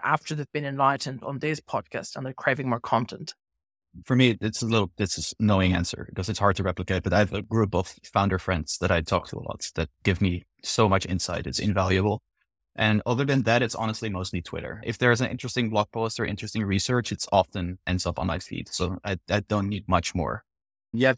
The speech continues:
Speaker 3: same. I think it's, yeah, it's such a <laughs> answer, like,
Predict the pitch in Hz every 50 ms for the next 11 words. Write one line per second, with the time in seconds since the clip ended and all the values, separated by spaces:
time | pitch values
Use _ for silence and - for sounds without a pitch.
0 | - - 139 135 123 107 - 135 135 120 - - _ _ _ _ _ _ _ _
1 | _ - 117 113 - - - - - 131 120 107 107 107 - - 131 120 - 147
2 | - - - - 113 - 139 131 - - - 143 120 110 110 - -